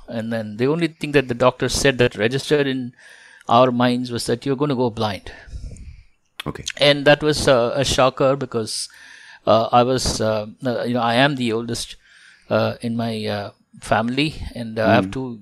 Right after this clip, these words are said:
Speaker 1: younger brothers and a sister. And, uh, so there were a lot of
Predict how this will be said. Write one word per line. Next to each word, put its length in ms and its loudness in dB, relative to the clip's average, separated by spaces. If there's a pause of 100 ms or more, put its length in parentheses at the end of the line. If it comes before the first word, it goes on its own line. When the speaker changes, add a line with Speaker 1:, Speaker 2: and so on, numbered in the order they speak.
Speaker 1:
younger 460 0 (420)
brothers 340 -2
and 100 -6
a 40 -8
sister. 500 -6 (640)
And, 400 4
uh, 400 4 (140)
so 140 0
there 120 4
were 80 4
a 140 6
lot 100 8
of 180 2